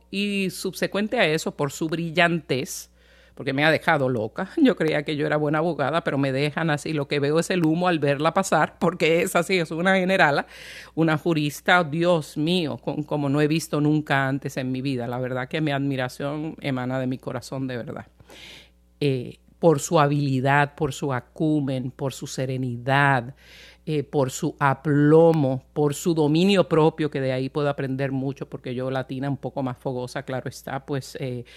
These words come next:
no tengo quizás la se-, la serenidad, eh, ha-, hablo con mucha más pasión, ella, pues,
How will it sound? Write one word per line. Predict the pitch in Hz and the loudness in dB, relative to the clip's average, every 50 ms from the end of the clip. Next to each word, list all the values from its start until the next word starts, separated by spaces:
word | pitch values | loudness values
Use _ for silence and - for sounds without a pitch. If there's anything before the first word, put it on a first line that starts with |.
| - - - _ | -20 -20 -14 _
no | - 160 160 151 | -2 -2 0 2
tengo | - 143 139 139 147 147 143 | 2 2 2 2 2 0 -4
quizás | - 151 123 - 147 139 - - | -6 -12 -8 -4 -6 -6 -4 -4
la | 160 147 143 135 127 | -4 -2 -2 -2 -4
se-, | - - - 143 135 - - | -4 -4 -2 -2 -2 -2 -2
la | 151 139 135 | -2 -2 -4
serenidad, | 131 - 131 123 123 120 127 123 120 120 123 131 135 143 143 139 139 - | -4 -4 -6 -4 -4 -4 -4 -6 -4 -4 -4 -2 0 0 -2 -2 -4 -6
eh, | 131 | -8
ha-, | 123 117 123 131 127 - | -6 -6 -6 -6 -6 -2
hablo | - 139 135 135 139 131 | -2 0 2 2 2 0
con | - 147 | 0 -4
mucha | 135 135 131 - 151 | -4 -4 -4 -4 -4
más | 135 127 127 - - | -6 -6 -8 -8 -10
pasión, | 123 - - - 156 147 147 147 143 135 127 | -12 -10 -6 -4 -4 -2 -2 -2 -4 -4 -6
ella, | 127 131 131 139 | -6 -6 -6 -6
pues, | 131 - 127 123 - | -6 -8 -10 -10 -10